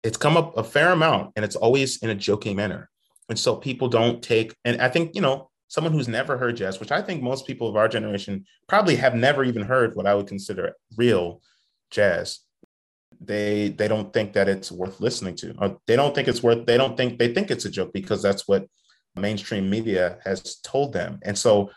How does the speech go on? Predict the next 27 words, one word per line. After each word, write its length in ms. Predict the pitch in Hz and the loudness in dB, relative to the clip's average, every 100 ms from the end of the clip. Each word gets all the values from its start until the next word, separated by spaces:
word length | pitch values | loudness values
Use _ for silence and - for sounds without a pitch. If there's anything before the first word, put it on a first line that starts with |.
| _ | _
someone 300 | - 127 123 | -6 -2 2
like 160 | 120 107 | 2 2
a 80 | 90 | 0
mentor 760 | 92 110 131 - 90 87 - - _ | 0 0 -2 -4 -4 -4 -8 -18 _
who 80 | - | -8
can 180 | 107 101 | -4 -2
show 320 | 95 - 123 | -2 2 2
you 160 | 123 92 | 2 0
what 200 | 90 90 | 0 -2
it 80 | 87 | -2
actually 520 | 101 101 - 95 90 | -4 -4 -6 -6 -6
is, 580 | 87 104 90 85 - - _ _ - _ - | 0 0 0 -4 -10 -16 _ _ -20 _ -6
is 120 | 101 | -4
so, 800 | - - 131 123 123 120 101 - | -4 0 4 6 6 4 0 -8
so 500 | - - - 123 117 | -10 -4 2 4 4
important. 640 | 101 92 - 90 82 87 - _ _ _ | 2 -2 -2 -2 -2 -10 -16 _ _ _
You 120 | 92 90 | -10 -8
know, 200 | 85 90 | -6 -6
someone 360 | - 107 107 | -2 0 2
a 40 | 98 | 2
little 180 | 98 | 2
bit 100 | 98 - | 2 2
older 220 | 104 98 | 2 2
that 140 | 87 | 0
can 100 | 90 | -2
be 80 | 87 | -4
like, 240 | 85 82 | -4 -6